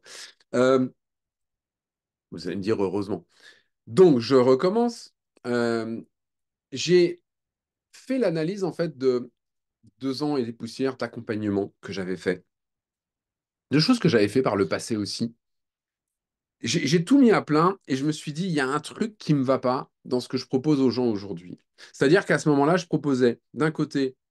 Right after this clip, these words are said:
des coachings que j'appelle des coachings secs, qui n'a rien à voir à être sous un parapluie quand il pleut. C'est un, ok ? C'est coaching sec, ça veut dire que vous, les gens prenaient, euh, une, deux, trois séances de coaching, peu importe, et on se voyait, point.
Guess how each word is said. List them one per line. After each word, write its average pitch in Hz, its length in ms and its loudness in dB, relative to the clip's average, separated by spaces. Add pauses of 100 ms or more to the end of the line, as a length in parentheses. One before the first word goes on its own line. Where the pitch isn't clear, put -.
(140)
des 120 120 -6
coachings 151 440 -4
que 117 100 -8
j'appelle 117 300 -4
des 110 120 -10
coachings 113 480 -6
secs, - 500 -6 (800)
qui 101 60 -4
n'a 95 80 -2
rien 110 240 -2
à 95 80 -2
voir 101 280 -4
à 92 100 -6
être - 80 -12
sous - 200 -10
un 101 100 -2
parapluie 85 400 -8
quand 98 220 -10
il 104 80 -10
pleut. - 300 -12
C'est - 160 -10
un, 98 120 -4 (520)
ok ? - 300 -2
C'est - 640 -4
coaching 190 360 2
sec, 226 180 4
ça 185 100 2
veut 160 40 4
dire 185 200 2
que - 80 2
vous, 156 320 2
les 139 180 0
gens 202 160 0
prenaient, 147 420 0
euh, 117 240 0
une, 156 300 4
deux, 135 220 -2
trois 120 220 -8
séances 123 280 -6
de 120 60 -4
coaching, 110 420 -6
peu 117 100 -4
importe, 101 380 -4
et 117 120 -4
on 107 100 -2
se 98 80 -8
voyait, 98 500 2 (460)
point. 101 260 -2